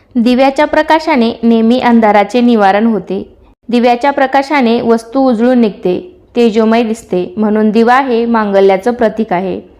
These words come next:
दीपपूजनेचे आंतरिक अज्ञानही दूर होते, शत्रुबुद्धी नष्ट होते, विकार कुंठित होतात. दिवा हे ज्ञानाचे द्योतक आहे. दीपतेजाने बुद्धीही स्थिर राहते, शिवाय ज्ञानाच्या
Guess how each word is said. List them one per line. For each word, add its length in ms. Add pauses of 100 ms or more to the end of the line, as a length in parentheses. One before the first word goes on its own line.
(420)
दीपपूजनेचे 1120
आंतरिक 540
अज्ञानही 480
दूर 260
होते, 460 (320)
शत्रुबुद्धी 680
नष्ट 320
होते, 560
विकार 400
कुंठित 440
होतात. 340 (460)
दिवा 320
हे 180
ज्ञानाचे 580
द्योतक 420
आहे. 340 (480)
दीपतेजाने 800
बुद्धीही 540
स्थिर 340
राहते, 520
शिवाय 380
ज्ञानाच्या 580